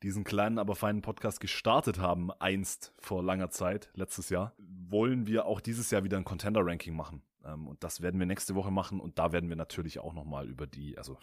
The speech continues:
<laughs> ich lehne mich mal aus dem Fenster und sage, wir werden beide die Celtics in unseren Top fünf Contendern haben.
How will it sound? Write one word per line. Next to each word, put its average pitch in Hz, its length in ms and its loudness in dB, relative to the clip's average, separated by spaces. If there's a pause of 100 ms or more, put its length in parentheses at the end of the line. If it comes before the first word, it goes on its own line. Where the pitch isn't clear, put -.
(120)
<laughs> - 160 -20
ich 90 140 -10
lehne 101 120 0
mich 95 120 -4
mal 104 80 4
aus 90 80 2
dem 90 80 -8
Fenster 101 300 0
und 90 160 -2
sage, 87 380 0
wir 90 120 0
werden 90 200 2
beide 90 280 4
die 87 80 -2
Celtics 90 420 0
in 76 100 -8
unseren 82 220 -4
Top - 180 -6
fünf 87 220 -6
Contendern 85 460 0
haben. 80 340 0